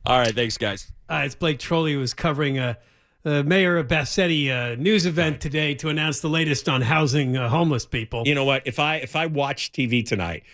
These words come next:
Speaker 3: and I see some dumbass T V reporter, and I, there's a lot of T V people listen to our show, you run a story tonight that says Karen Bass took fourteen thousand people off the street. There's
Speaker 2: It's
Speaker 3: gotta
Speaker 2: a
Speaker 3: be trouble.
Speaker 2: precise number. Look at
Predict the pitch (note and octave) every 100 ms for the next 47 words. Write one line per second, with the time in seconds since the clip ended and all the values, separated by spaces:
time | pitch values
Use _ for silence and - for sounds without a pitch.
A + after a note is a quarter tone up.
0 | - A#2 A2+ A2+ - - A2 F2+ D#3 C#3
1 | C#3 B2+ - C3+ A2 F#2+ F#2+ - F#2+ F#2
2 | - - - A2+ G2 - G#2 E2+ - A#2+
3 | F#2+ G#2+ D3 D3 D#3+ C#3 A#2 A#2 G#2+ G#2+
4 | A2+ A2+ G2+ G2 - F#2+ D2+ - _ E3+
5 | C#3+ E3+ B3+ B3+ - C#3 F#3+ F#3 - -
6 | E3 D#3 C3+ C3+ G2+ F2+ F2+ _ _ B2+
7 | A2+ C#3+ B2+ - D#3 F3+ D#3 D3 C#3+ -
8 | A2 E3 E3 - C#3+ C#3+ C3+ A2+ F#2 C3+
9 | A2+ A2 G2 - - - F#2+ D#2 - -
10 | _ _ - D#3+ F3 G3 A3 C3 A#3+ A#3
11 | C4 D4 E4 - D4 E4+ C4+ A#3+